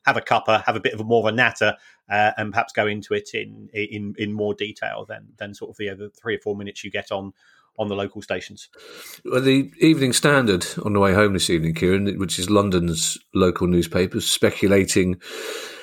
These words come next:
Speaker 2: uh, that it looks like there will be a, um, a fans' golden veto. Uh, there will
Speaker 1: Mm-hmm.
Speaker 2: be an independent director.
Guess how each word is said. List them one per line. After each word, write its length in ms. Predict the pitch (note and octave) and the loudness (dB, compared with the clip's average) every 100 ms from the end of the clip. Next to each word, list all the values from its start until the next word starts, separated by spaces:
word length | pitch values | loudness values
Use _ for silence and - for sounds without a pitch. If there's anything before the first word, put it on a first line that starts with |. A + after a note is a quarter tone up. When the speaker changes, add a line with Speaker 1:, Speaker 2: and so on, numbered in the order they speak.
| - - | -20 -12
Speaker 2:
uh, 340 | - E2 E2+ E2 | -4 -2 -2 0
that 120 | G2+ | 2
it 80 | G2 | 4
looks 180 | A2 G#2 | 2 4
like 160 | G2+ | 2
there 80 | G2 | 4
will 140 | G#2 F#2+ | 4 4
be 160 | F#2+ | 4
a, 240 | F#2+ F#2 G2+ | 4 2 2
um, 500 | F#2+ F2+ F2+ F2+ - | 2 2 0 -2 -6
a 60 | E2+ | -8
fans' 380 | - G2+ G2 F2+ | 0 2 2 2
golden 380 | G2+ G2 F#2+ F2+ | 2 4 2 2
veto. 540 | G2 G2 G#2 G#2+ A#2+ - - F#2+ | 0 2 2 2 0 -8 -18 -8
Uh, 280 | F#2+ F#2 | -4 -4
there 100 | F#2 | -2
will 160 | F#2 G#2 | 0 2
Speaker 1:
Mm-hmm. 120 | F#2+ | 2
Speaker 2:
be 340 | G2 F#2 F#2 - | 0 0 -2 -4
an 140 | F#2 | -2
independent 480 | G2+ G2 E2 G2+ F2+ | 0 0 0 -2 0
director. 540 | G2 F#2+ G2+ - A#2+ | 4 4 4 0 -2